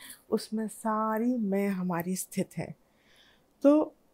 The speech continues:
अब क्या होता है कि जब सृष्टिकर्ता ने ये सृष्टि बनाई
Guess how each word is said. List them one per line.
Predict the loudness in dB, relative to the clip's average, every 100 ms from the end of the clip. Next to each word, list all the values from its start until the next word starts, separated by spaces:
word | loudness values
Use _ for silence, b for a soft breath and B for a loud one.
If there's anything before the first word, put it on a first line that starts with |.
| _ -2 2
अब | 4
क्या | 6 8
होता | 8 6
है | 4
कि | 4 6
जब | 8 8 6
सृष्टिकर्ता | 2 4 4 0 0 0 2 -2
ने | -2
ये | -4 -6
सृष्टि | -4 -6 -6 -6
बनाई | -4 -4 -4 -6 -8